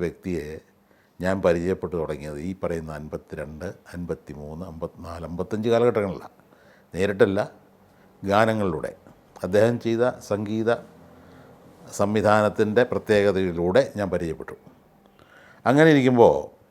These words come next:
അൻപത്തിയൊമ്പതിൽ മുടിയനായ പുത്രൻ എന്ന് പറയുന്ന നാടകം കാണാൻ ഞാനും എൻ്റെ കുറേ സുഹൃത്തുക്കളുമായിട്ട് പോകുന്നു.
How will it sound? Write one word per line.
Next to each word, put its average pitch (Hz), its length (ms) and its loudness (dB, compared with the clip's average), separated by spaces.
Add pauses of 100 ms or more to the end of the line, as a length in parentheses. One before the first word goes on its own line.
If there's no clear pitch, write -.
(380)
അൻപത്തിയൊമ്പതിൽ 120 880 2 (1400)
മുടിയനായ 131 420 4 (100)
പുത്രൻ 107 300 -4 (300)
എന്ന് 95 140 -4
പറയുന്ന 92 300 0
നാടകം 95 320 0
കാണാൻ 87 240 -4
ഞാനും 82 260 -8
എൻ്റെ 85 200 -10
കുറേ 87 140 -4 (140)
സുഹൃത്തുക്കളുമായിട്ട് 85 640 -10
പോകുന്നു. - 220 -20